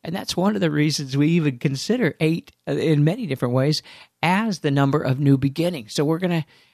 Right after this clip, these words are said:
have eight days of God doing something. Now, don't get disappointed if it doesn't happen the way y-, you think, but most people aren't even aware what's happening in the spiritual realm.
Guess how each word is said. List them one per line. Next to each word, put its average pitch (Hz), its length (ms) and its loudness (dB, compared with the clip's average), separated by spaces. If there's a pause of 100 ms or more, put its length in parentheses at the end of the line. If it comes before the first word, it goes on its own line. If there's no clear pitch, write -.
have 165 300 -8 (140)
eight 202 300 0
days 147 640 0 (260)
of 120 540 -2 (280)
God 160 380 -2
doing 180 320 2
something. 117 420 -2
Now, 127 200 -6
don't 160 260 0 (320)
get 170 220 -2
disappointed 175 680 -2
if 147 140 -2
it 139 80 -4
doesn't 151 260 -2
happen 156 320 0
the 120 100 0
way 131 180 2
y-, 135 300 -6
you 139 220 2
think, 190 420 -2 (320)
but - 140 -2
most 202 420 2
people 160 420 2
aren't 208 260 -2
even 247 260 2
aware 165 360 0
what's 120 220 -2
happening 165 480 -2
in 160 80 -2
the 151 80 0
spiritual 139 500 -2
realm. 117 360 -2